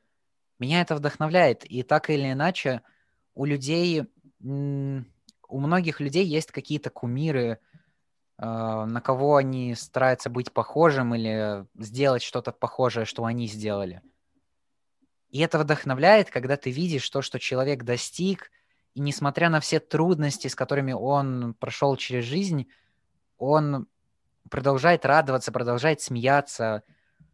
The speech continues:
продолжает там помогать человечеству и как-то влиять на жизнь других.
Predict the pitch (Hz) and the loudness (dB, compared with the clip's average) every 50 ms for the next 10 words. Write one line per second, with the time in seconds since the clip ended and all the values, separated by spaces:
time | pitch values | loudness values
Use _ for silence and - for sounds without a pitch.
0 | _ _ _ _ - 120 113 123 117 120 127 151 151 143 - - 127 123 117 - | _ _ _ _ -10 -6 -4 -4 -2 2 4 4 4 4 4 2 0 0 0 0
1 | 135 120 120 113 123 139 147 - - - - - - - 135 127 123 127 139 151 | 0 0 0 2 2 0 0 0 -6 -14 -12 -10 -6 -4 -2 0 0 0 0 -2
2 | - 147 131 - - 123 120 120 - - 135 - - - 117 107 113 120 127 131 | -2 -4 -6 -6 -4 -4 -4 -2 -2 -2 -2 -2 -2 -4 -4 -4 -4 -6 -6 -2
3 | 135 143 135 127 - - - - - 110 107 110 113 113 117 117 117 113 110 117 | 2 2 2 2 0 -6 -16 -14 -12 -8 -6 -6 -4 -4 -2 -2 -2 -4 -4 -4
4 | 131 131 120 123 117 113 117 117 120 139 180 220 214 - - - | -6 -6 -6 -6 -8 -6 -8 -8 -4 -2 -2 -2 -2 -4 -8 -18